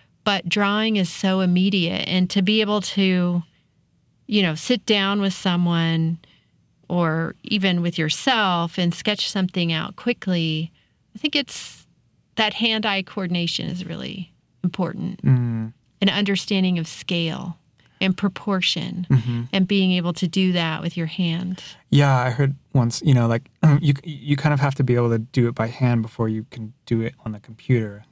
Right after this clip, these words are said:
Speaker 2: i-, is the idea. Like,
Speaker 1: Yeah.
Speaker 2: you kind of, there's a process to making a form, and you kind of need to know how to do that.
Speaker 1: Yeah, it's like walking before driving.
Speaker 2: Yeah. Um, that's really cool. And, like, what you said about the, sometimes digital can feel too complete.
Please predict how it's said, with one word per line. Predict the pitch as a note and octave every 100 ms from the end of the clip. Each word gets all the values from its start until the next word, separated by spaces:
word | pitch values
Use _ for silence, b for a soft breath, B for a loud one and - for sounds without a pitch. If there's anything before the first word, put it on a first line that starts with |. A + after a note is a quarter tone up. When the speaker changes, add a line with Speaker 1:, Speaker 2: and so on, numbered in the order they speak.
| C3+
Speaker 2:
i-, | A#2 -
is | A#2+ A#2+
the | A#2+
idea. | G#2+ G#2 A2 G#2 A2 -
Like, | A2+
Speaker 1:
Yeah. | G#3+ G#3+ F3+
Speaker 2:
you | C#3
kind | C#3
of, | B2+ C#3 - A#2+ C3
there's | D3 C3+
a |
process | C#3 C3+ B2 - A#2+
to | -
making | A#2 A#2 A#2 A2
a |
form, | - B2+ A#2 A2
and | A2
you | A#2 -
kind | -
of | C#3+
need | C3 A#2
to |
know | A2+ A2+ B2 -
how | -
to | A#2
do | G#2+ A#2
that. | A2
Speaker 1:
Yeah, | G3+
it's | F3+ -
like | G3
walking | G3 F#3 F#3 G#3+ G3
before | F#3 - F3+
driving. | E3+ E3 E3 E3+ F#3 -
Speaker 2:
Yeah. | C#3 A#2 G#2 G2 _ _ _ _ - b b b b -
Um, | - A#2+ A2 A2+
that's | C3+ C3+ D3+
really | C3+
cool. | C#3 B2+
And, | A2+
like, | A2+
what | C3+
you | A#2+
said | C#3
about | B2 A#2 A2+ b b -
the, | C3 C3 - _ _ E3 _ _ _
sometimes | - C#3+ C#3 C#3 A#2+
digital | C3+ B2+ B2
can | -
feel | A#2 - _ - - B2+ A#2+ A#2+
too | - - D3 C3+ B2+ B2
complete. | A#2 C#3 - - A#2+ -